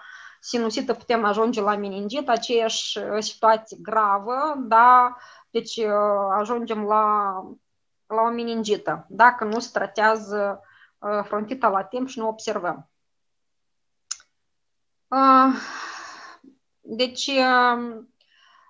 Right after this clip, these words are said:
în frontită, de facto, uh, ca să putem noi să depistăm că ea este, deci apare la treia, patra lună după ce a fost efectuată,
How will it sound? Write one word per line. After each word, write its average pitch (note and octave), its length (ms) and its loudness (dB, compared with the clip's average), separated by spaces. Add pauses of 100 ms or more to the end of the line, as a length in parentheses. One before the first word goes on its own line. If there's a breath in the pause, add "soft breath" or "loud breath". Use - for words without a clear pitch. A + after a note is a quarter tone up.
(140 soft breath)
în D#4+ 300 -2
frontită, C4 680 -6
de G#3 140 -4
facto, C4 540 6
uh, G3+ 760 -4
ca G#3+ 200 4
să G#3+ 80 -4
putem B3 380 -6
noi A#3 280 -4
să G#3 240 -10
depistăm A3+ 600 -6
că G#3+ 100 -6
ea G3+ 60 -4
este, A#3+ 320 -8
deci - 180 -14
apare A3+ 500 6
la G#3 340 0
treia, A#3 420 -2
patra A3 480 0
lună B3+ 240 -4
după G#3+ 260 -8
ce G#3+ 180 -6
a A#3 60 -2
fost A#3 500 -4
efectuată, A3 840 -4